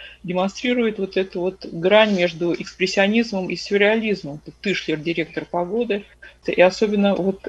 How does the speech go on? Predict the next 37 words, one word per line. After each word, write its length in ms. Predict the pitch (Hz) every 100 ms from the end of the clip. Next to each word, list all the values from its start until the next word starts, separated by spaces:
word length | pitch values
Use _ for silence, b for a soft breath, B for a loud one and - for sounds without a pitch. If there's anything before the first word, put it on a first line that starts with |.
| -
это 340 | 202 190 156
наводнение 920 | 151 165 160 156 175 214 240 226 214 170 - -
с, 320 | 160 143 -
э, 320 | - 165 143 156
телесной 440 | - 165 180 - 170
девиацией, 840 | 160 165 196 196 202 - 185 175
с, 160 | - -
э, 320 | - 156 151
репрезентацией 840 | 156 - 175 170 170 165 - 156
экстаза. 600 | 151 - - 190 196 175
Но 200 | 165 196
это 160 | 196 196
я 140 | 180
так 220 | 175 170
для 140 | 160 160
веселья 480 | 165 - 254 226 220
уже 200 | 196 190
привела, 540 | 190 185 185 180 180
то 120 | 180
есть 120 | 156
тоже 240 | - 156 151
девиация. 840 | 139 143 147 151 165 151 147 151
Это 100 | 156
Бухарин, 640 | 151 165 190 190 175 156 B -
э, 180 | 160 151
любил, 520 | 143 151 170 156 -
э, 160 | - 147
рисовать 480 | 147 - 170 165
карикатуры 600 | - 156 151 170 - 277
разные, 400 | 196 190 180 170
в 40 | 170
частности, 440 | 170 165 170 -
вот 120 | 175
на 100 | -
Зиновьева 460 | 170 175 190 156 143
в 80 | 139
двадцать, 400 | 135 131 -